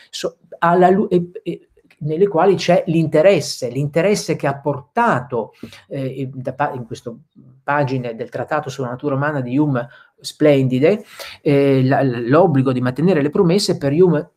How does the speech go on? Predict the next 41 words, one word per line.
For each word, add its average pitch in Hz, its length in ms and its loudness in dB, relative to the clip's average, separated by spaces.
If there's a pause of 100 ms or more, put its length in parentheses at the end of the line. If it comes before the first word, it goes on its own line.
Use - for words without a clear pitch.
sorge 190 840 2
come 127 200 -4
un 131 140 -2
obbligo 143 400 -2
nuovo 160 500 -2
che 151 120 -6
non 123 140 -8
c'era 139 300 -4
in 117 120 -6
natura, 156 520 -4 (240)
a 139 140 -2
partire 190 400 0
dall'interesse 151 580 0
individuale 135 720 0 (220)
che - 100 -6
la 131 100 -2
promessa 151 360 -2
sia 147 180 -4
mantenuta 220 640 0 (360)
e 175 140 4
che 196 180 4
è 180 100 2
continuamente 196 640 2
approvato 147 560 2
nella 139 180 -2
società, 202 440 -2
in 214 100 0
quanto 170 460 -2
una 170 120 -2
società 170 360 -4
in 139 120 -4
cui 170 100 -2
si 165 160 -2
mantengono 170 420 -2
le 165 100 -2
promesse 180 420 -2
è - 20 -6
una 143 100 -6
società 139 320 -6
che 143 120 -14
funziona, 139 600 -4